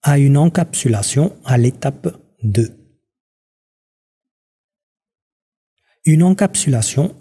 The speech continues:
permet de lancer un ou plusieurs graphes sept à la fois. C'est ce que l'on fait ici. On lance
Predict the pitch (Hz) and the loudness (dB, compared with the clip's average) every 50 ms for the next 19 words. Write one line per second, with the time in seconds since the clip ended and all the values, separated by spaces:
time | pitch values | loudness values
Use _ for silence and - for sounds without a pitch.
0 | _ _ _ _ - 160 151 143 139 127 123 143 165 - - - _ _ _ - | _ _ _ _ -2 0 2 2 2 2 2 2 0 -4 -10 -20 _ _ _ -4
1 | 120 117 117 120 139 156 175 160 - - - 135 151 - - _ - 170 180 180 | 0 2 2 4 4 2 2 0 0 0 0 0 0 -2 -6 _ -2 2 2 2
2 | 185 180 - 135 131 127 - - - 160 165 156 131 113 131 135 143 160 - - | 2 0 0 0 0 0 -2 -4 0 2 2 2 2 2 2 0 0 -2 -4 -10
3 | - _ - 127 110 123 131 123 - - - 123 - - 123 107 101 - - - | -16 _ -8 -4 -2 0 0 0 -2 -2 -2 -2 -2 -2 -4 -4 -4 -4 -6 -8
4 | 110 104 - - _ _ _ _ _ _ _ _ _ _ _ _ _ _ _ _ | -10 -10 -10 -12 _ _ _ _ _ _ _ _ _ _ _ _ _ _ _ _
5 | _ _ _ _ _ _ - - - - 123 - - 135 117 110 107 - - 147 | _ _ _ _ _ _ -18 -14 -8 -6 -6 -4 -2 -2 -2 -2 -2 -4 -2 -2
6 | 139 120 113 - - - 117 - - _ _ _ _ _ _ _ _ _ _ _ | -2 -2 -2 -4 -6 -8 -8 -10 -12 _ _ _ _ _ _ _ _ _ _ _
7 | _ _ _ _ _ - - 117 117 113 117 120 151 180 - - - | _ _ _ _ _ -4 -2 0 2 2 2 2 2 0 -2 -4 -8